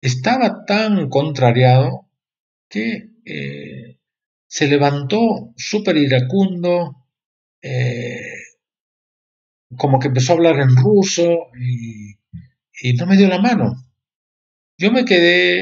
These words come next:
eh, un poco, eh, so-,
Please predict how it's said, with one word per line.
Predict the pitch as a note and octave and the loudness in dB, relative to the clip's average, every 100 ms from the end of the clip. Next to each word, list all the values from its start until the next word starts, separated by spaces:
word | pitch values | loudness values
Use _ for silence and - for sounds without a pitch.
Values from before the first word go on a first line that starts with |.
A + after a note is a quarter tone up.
| - | -6
eh, | C#3 B2 A2+ A2 A2 C3+ | -6 -4 -4 -8 -8 -8
un | C3 | -2
poco, | E3 D#3+ E3 C#3+ B2+ A#2 A2 G#2 G#2 - _ _ _ _ _ _ _ _ _ _ _ - | 0 2 4 6 4 4 0 -4 -8 -16 _ _ _ _ _ _ _ _ _ _ _ -14
eh, | A2+ A2+ A2+ - - - | -10 -10 -10 -12 -14 -14
so-, | - - | -14 -14